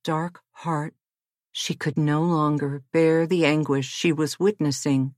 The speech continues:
before her, anguish she and her evil father had caused. It was now as clear as the night skies above that these two were meant to be together, and she could not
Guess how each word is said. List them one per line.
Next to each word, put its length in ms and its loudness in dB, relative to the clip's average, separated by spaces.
before 440 -2
her, 320 -4
anguish 480 2
she 460 -2
and 140 -2
her 240 -4
evil 420 -6
father 560 -4
had 280 -8
caused. 720 -4
It 160 2
was 180 -2
now 440 2
as 200 -4
clear 500 -2
as 180 -4
the 120 -2
night 420 -2
skies 600 -2
above 560 -2
that 160 0
these 400 -2
two 340 0
were 220 0
meant 420 0
to 140 -4
be 320 0
together, 640 -2
and 160 -4
she 140 -2
could 320 2
not 260 2